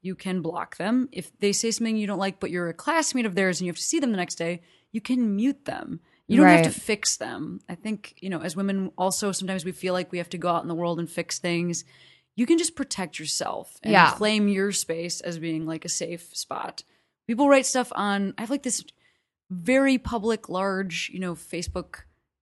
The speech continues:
Speaker 1: page for being a comedian. If people write stuff I don't like, I delete it. And I,
Speaker 2: Right.
Speaker 1: and I just remove that person from the page 'cause it's not actually their right.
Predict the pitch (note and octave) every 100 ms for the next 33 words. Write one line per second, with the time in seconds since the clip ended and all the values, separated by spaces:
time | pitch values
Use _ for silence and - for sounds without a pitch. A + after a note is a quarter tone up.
0 | - F#3 E3+ D#3 D#3 _ _ _ _ F3
1 | F3+ F3+ F#3 E3+ E3+ E3+ E3+ G#3+ A#3 G#3+
2 | A3 - G#3+ G#3+ G#3 D#3+ E3+ E3+ - _
3 | - - _ _ _ F#3 F3+ D3+ F3+ F3
4 | - - - - - F#3 G3 F3+ E3 -
5 | _ G3 F#3+ F#3 D3+ F3+ - - - D#3
6 | - _ F3+ F#3 E3+ F3+ F3+ E3+ F3+ E3
7 | E3+ E3 E3+ - - G#3 G#3+ G3 A#3 A#3+
8 | A3 A3 - F#3 F3+ E3+ E3+ A#2+ - -
9 | -